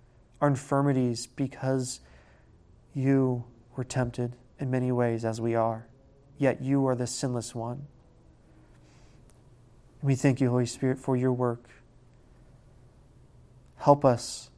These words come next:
to believe. Help our unbelief that we may go boldly, knowing it is God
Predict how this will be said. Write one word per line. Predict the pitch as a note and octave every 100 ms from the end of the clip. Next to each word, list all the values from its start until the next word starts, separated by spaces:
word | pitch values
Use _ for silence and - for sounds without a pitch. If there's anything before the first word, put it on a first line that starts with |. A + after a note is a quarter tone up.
| - - -
to | C#3
believe. | C3+ C3 B2+ B2 B2 - _ - - - - _ - - - - - - - - -
Help | D3 D3
our | C#3+ C#3+
unbelief | C#3 C3+ C3+ B2+ -
that | C3
we | C3+ C#3+ C3+
may | C3+ C3+ C3 B2+ - _ _ _ _ _ _ -
go | D3 C#3+
boldly, | C#3+ C#3+ D3 C#3 C3 A#2 - - - - - - - - - - - _ _ - - -
knowing | D#3 C#3+ D3
it | C#3
is | C3 -
God | B2+ B2+ C3 B2+